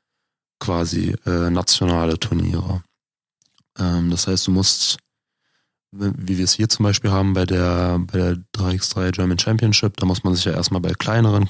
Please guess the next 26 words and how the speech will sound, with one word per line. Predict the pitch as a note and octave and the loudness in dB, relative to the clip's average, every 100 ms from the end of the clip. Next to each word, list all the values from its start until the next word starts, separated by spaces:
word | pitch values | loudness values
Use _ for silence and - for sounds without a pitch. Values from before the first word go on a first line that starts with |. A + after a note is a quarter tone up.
| - | -2
Turnieren | - G2 F#2 | 0 2 2
qualifizieren, | G2 G2 F2+ - - - - F2+ F#2 F#2+ _ _ _ _ _ | 0 -2 -2 -2 -2 -2 0 0 0 -2 _ _ _ _ _
für | - F#2+ | -4 0
irgendwie | F#2 F#2 F2 F2+ | 2 2 2 2
so | F2 | 0
ein | F2 | 0
Tourfinale | - A2 A2 - G#2 F#2+ F#2 | 0 2 2 2 2 4 2
N | F#2 | 2
R | F2+ F2 | 2 4
W | A2+ | 4
dann | A#2 G#2+ | 6 4
zum | - G#2 | 4 4
Beispiel. | G2+ G2+ - G2 G2 G2+ - _ _ _ - | 4 4 2 2 2 0 -2 _ _ _ -4
Da | F#2 | 0
muss | F#2 F2+ | 2 2
man | F#2+ | 2
dann | F#2 F#2 | 2 2
gewinnen, | F#2 F2+ F2+ F2+ F2+ | 0 0 0 0 0
um | F#2 F2 F2+ | 0 0 0
bei | F2 | 0
der | |
Deutschen | E2+ F2+ - | -2 -2 0
Meisterschaft | F#2+ A2 G2+ - G2 G2 | 0 2 0 -2 -2 -4
dabei | F#2 F#2 | -2 0
zu | - G2 | 0 -2
sein. | F#2 F2+ F2+ G2 | -2 0 0 -2